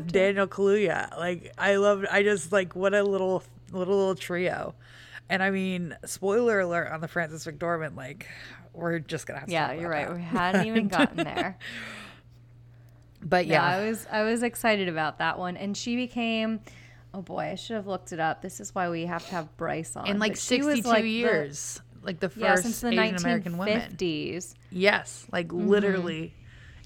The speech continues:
Speaker 2: ages. <laughs>
Speaker 1: Yeah,
Speaker 2: Um,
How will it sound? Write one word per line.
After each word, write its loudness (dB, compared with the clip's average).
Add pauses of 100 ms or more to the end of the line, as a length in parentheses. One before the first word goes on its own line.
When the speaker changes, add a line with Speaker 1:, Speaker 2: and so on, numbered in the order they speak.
(120)
Speaker 2:
ages. 0
<laughs> 2 (1500)
Speaker 1:
Yeah, 2
Speaker 2:
Um, -4